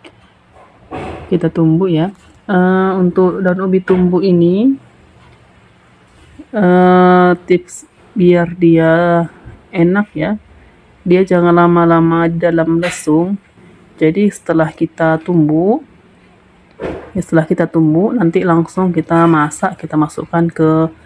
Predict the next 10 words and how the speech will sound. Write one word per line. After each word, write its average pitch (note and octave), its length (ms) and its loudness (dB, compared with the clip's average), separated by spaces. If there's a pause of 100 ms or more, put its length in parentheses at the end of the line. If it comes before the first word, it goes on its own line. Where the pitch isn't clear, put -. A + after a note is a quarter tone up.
(540)
panci, D#3 640 -2
ya, D#3 240 -2
atau D#3 240 -2
ke D#3 160 -4
wajan. C#3 720 -4 (440)
Karena D#3+ 400 0
katanya E3+ 400 -2
kalau D#3 320 0
lama-lama D3+ 880 0 (720)
dia F3+ 480 0